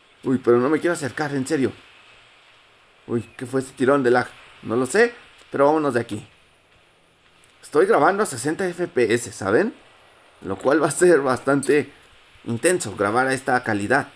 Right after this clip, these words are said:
Eh, pero quiero probar, quiero probar y pues nada, a ver si no está muy pesado el, el gameplay.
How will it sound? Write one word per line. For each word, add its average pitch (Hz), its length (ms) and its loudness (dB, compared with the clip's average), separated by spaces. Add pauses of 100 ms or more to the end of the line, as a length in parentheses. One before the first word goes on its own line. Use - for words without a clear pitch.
(640)
Eh, 104 160 -8
pero 120 180 0
quiero 214 200 2
probar, 170 340 2 (140)
quiero 151 180 0
probar 147 300 2
y 147 180 0
pues 113 300 -2
nada, 160 280 0
a 113 40 4
ver 131 160 2
si 160 160 -6
no 156 80 0
está 151 160 -2
muy 147 140 -2
pesado 135 340 2
el, 117 280 2
el 104 140 -4
gameplay. 131 460 0